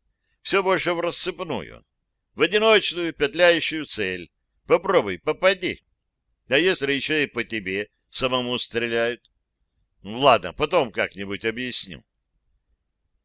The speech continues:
Тема оружия и ведения боя, конечно, благодатная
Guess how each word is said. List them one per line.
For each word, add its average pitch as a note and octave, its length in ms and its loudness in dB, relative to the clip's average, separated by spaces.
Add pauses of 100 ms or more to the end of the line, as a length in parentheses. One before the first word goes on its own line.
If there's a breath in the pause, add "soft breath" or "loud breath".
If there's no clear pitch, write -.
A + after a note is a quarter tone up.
(320)
Тема B2 380 4
оружия A#2 800 2
и G#2+ 140 -6
ведения A2 500 -4
боя, G#2+ 400 2
конечно, A2 640 -2
благодатная A2 920 0